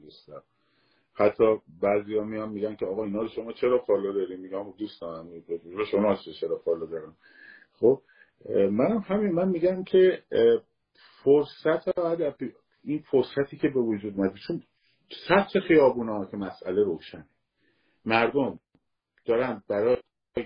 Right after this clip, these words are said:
فرو ریختن نظام دارن تلاش می‌کنن. آیا توشون پادشاهی خواه نیست؟ صد درصد. خیلی هاشون. خب؟ مجید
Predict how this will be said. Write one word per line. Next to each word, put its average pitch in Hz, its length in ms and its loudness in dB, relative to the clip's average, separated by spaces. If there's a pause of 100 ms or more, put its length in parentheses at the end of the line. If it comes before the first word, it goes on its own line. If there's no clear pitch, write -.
(460)
فرو 101 400 -6
ریختن 131 500 4
نظام 113 460 2
دارن 95 260 2
تلاش 80 460 -10
می‌کنن. - 320 -20 (640)
آیا 131 260 6
توشون 139 440 -12
پادشاهی 104 500 -4
خواه 110 340 -8
نیست؟ 117 440 -10 (140)
صد 127 320 -2
درصد. 85 480 -4 (320)
خیلی 135 440 4
هاشون. - 300 -6 (320)
خب؟ 110 200 -10 (460)
مجید 123 300 -2